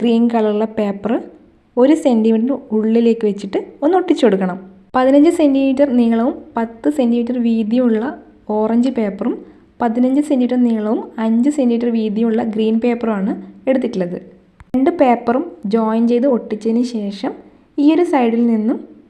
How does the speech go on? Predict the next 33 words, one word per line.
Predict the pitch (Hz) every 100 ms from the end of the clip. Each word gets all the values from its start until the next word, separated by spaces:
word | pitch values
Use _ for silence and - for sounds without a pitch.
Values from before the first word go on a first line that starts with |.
| -
പേപ്പർ | 226 220 294 339
ഫോൾഡ് | 359 359 320
ചെയ്ത് | 254
കൊടുക്കുക. | 208 185 165 - -
ഒന്നര | 262 302 349 320
സെന്റിമീറ്റർ | 262 247 240 269
നീളത്തിൽ | 240 220 208 208 233 - - - -
പേപ്പറിൽ | 226 220 220 220 277 - 226
ലൈൻ | 220 233
വരച്ചു | 220 208 -
കൊടുത്തിട്ടുണ്ട്. | 202 196 196 226 349 -
അതിന് | 247 302 302
മുകളിലായിട്ട് | 247 247 247 226 220 359 381 226
ഒരു | 240 -
സ്കെയിൽ | 247 233 233 226
ഉപയോഗിച്ചിട്ട് | 214 214 208 214 392 - - - 247
ഇതുപോലെ | 233 233 254 262
ഒന്ന് | 226 349 - -
ഫോൾഡ് | 320 320 285
ചെയ്ത് | 202
കൊടുക്കുക. | 196 190 185 - - -
വളരെ | 262 302
എളുപ്പത്തിൽ | 262 254 285 285 285
ചെയ്യാൻ | 233 226
വേണ്ടിയിട്ടാണ് | 226 220 214 247
സ്കെയിൽ | - 208 214 202
ഉപയോഗിക്കുന്നത്. | 196 196 196 196 240 - - -
ഒരു | 262 311
വശം | 302 302 302 302
ഫോൾഡ് | 240 233 240 254
ചെയ്തതിന് | 240 247 247 226
ശേഷം | 214 - 339 - - - _ -
അതേ | 240 269